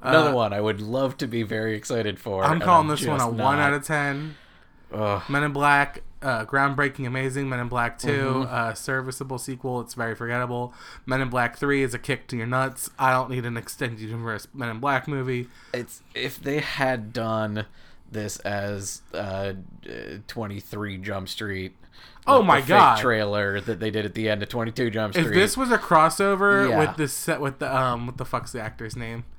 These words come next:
Speaker 1: Um,
Speaker 2: Channing Tatum and,
Speaker 1: yeah.
Speaker 2: um, Superbad kid.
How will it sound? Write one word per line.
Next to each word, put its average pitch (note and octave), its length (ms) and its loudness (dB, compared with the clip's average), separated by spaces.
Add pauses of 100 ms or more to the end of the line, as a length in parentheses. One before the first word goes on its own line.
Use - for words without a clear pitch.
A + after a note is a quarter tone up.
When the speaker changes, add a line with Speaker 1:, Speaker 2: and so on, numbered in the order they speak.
(120)
Speaker 1:
Um, G2 300 -2
Speaker 2:
Channing C#3+ 240 0
Tatum C3 360 -2
and, A#2+ 280 -2
Speaker 1:
yeah. A2 640 -2
Speaker 2:
um, G#2+ 160 -10 (680)
Superbad D#3 540 2
kid. A2+ 300 -2